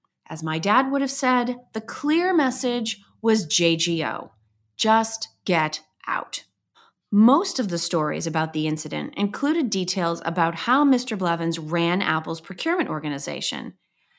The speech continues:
and they're enlightening for multiple reasons.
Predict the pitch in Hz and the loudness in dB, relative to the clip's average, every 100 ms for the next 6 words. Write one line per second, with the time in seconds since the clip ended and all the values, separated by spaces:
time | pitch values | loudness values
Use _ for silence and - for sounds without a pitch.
0 | _ _ - 262 285 302 285 269 370 494 | _ _ 2 4 6 6 6 4 2 2
1 | 285 220 - 240 233 277 294 254 185 175 | 2 2 2 4 6 6 4 -2 -2 -2
2 | 240 247 - - - | -2 -2 -4 -12 -14